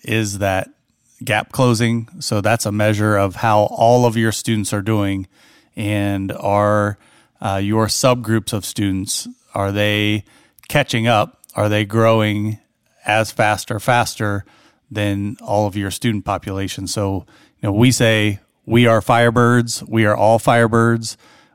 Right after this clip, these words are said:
We care about each and every kid, and we wanna make sure they're all learning and growing. So all of our kids, uh, in the value-added progress component grew more than a year. So more than the average Ohio,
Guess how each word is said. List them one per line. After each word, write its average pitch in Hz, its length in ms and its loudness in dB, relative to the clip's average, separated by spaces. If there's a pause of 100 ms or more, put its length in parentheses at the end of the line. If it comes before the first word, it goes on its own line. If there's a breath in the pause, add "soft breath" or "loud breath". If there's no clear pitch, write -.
We 113 140 0
care 107 220 0
about 104 260 2
each 113 200 0
and 113 100 2
every 101 240 0
kid, 117 360 2
and 104 220 -4
we 107 100 2
wanna 107 200 2
make 104 220 -2
sure 107 200 -4
they're 101 260 0
all 113 380 2
learning 117 300 4
and 110 120 -2
growing. 117 400 2
So 104 460 -2 (720 soft breath)
all 139 260 4
of 117 120 2
our 107 160 4
kids, 101 600 -2 (840 soft breath)
uh, 95 280 -6
in 110 160 0
the 101 120 0
value-added 107 720 2
progress 117 460 0
component 120 760 0
grew 123 400 6
more 127 240 4
than 127 160 2
a 123 60 2
year. 131 420 2 (540 soft breath)
So 104 640 0
more 110 300 2
than 107 160 0
the 101 200 -6
average 113 640 0 (160)
Ohio, 110 800 2